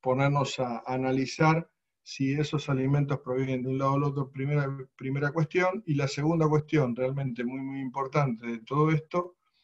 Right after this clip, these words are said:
tiene que ver con que hay una enorme presión de quienes, y la llegada del capital, del capital financiero a los sistemas productivos después del dos mil ocho.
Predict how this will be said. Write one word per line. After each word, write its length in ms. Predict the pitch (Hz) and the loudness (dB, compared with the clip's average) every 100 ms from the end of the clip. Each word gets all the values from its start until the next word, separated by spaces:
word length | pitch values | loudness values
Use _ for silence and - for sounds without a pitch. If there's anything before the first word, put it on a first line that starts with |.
| _ | _
tiene 360 | - - 147 143 | -6 0 2 2
que 160 | 139 135 | 2 0
ver 240 | 139 139 | 0 -2
con 240 | 139 135 | -6 -8
que 260 | 117 127 120 127 | -6 -6 -4 -2
hay 160 | 139 | 0
una 240 | 139 131 - | 0 -2 -6
enorme 680 | 123 135 180 180 170 156 | -4 2 4 4 4 0
presión 560 | 147 139 127 - 151 147 | -2 -4 -4 0 2 2
de 140 | 131 | 0
quienes, 460 | 120 127 123 107 - _ _ _ _ - | -4 -6 -6 -8 -12 _ _ _ _ -2
y 120 | 156 | 2
la 120 | 135 | 2
llegada 460 | 131 156 170 170 147 | 0 2 4 6 4
del 160 | 131 | 2
capital, 1040 | 113 123 120 110 147 135 131 123 117 113 117 _ _ _ _ _ _ _ | -2 -4 -4 0 2 4 2 0 -2 -4 -10 _ _ _ _ _ _ _
del 180 | 131 120 | -10 -6
capital 480 | 131 131 123 147 143 | -4 -4 0 0 0
financiero 880 | 135 127 123 - 151 143 151 - _ | -2 -4 0 4 4 4 0 -4 _
a 100 | 143 | -4
los 200 | 143 147 | 0 0
sistemas 440 | 123 120 139 139 127 | -2 -8 -4 -4 -4
productivos 640 | - 117 113 123 127 131 135 | -6 -8 -6 -8 -6 -6 -8
después 320 | 120 - 127 120 | -14 -12 -10 -10
del 140 | 113 | -10
dos 180 | 113 110 | -12 -8
mil 160 | 120 | -6
ocho. 300 | 127 110 - | -6 -6 -12